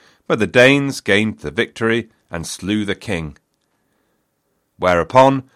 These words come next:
they overran all that land and destroyed all the monasteries to which they came."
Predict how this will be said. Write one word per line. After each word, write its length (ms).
they 140
overran 680
all 340
that 260
land 440
and 200
destroyed 640
all 280
the 100
monasteries 520
to 140
which 240
they 160
came." 440